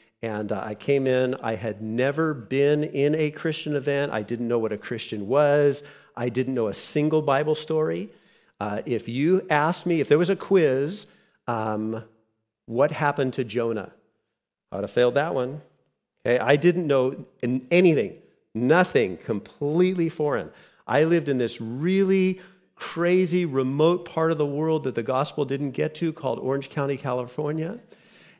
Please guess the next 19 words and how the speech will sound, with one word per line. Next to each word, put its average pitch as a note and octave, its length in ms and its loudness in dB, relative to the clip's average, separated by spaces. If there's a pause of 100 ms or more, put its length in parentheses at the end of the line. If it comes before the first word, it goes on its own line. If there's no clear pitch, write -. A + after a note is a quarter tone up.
And, C3 300 2
uh, A#2+ 220 4
I B2+ 200 2 (220)
had B2 380 -6
no D3 420 2
understanding D#3+ 560 0
of A#2+ 80 -4
the A#2+ 80 -4
things A#2 240 -4
of A2+ 80 -10
God. F2+ 240 -10 (720)
And G2 100 -8
I G2+ 80 -8
came D3+ 300 -2
in, C#3 80 -2
I A#2+ 100 -4
heard A#2+ 220 -6
the B2+ 80 -6
gospel. - 480 -8